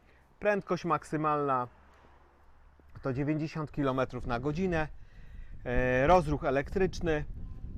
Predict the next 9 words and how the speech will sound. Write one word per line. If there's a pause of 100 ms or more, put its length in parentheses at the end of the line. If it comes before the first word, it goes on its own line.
(1300)
przeniesienie
napędu,
łańcuch,
skrzynia
biegów
pięciobiegowa, (380)
sprzęgło
mokre,
wielotarczowe,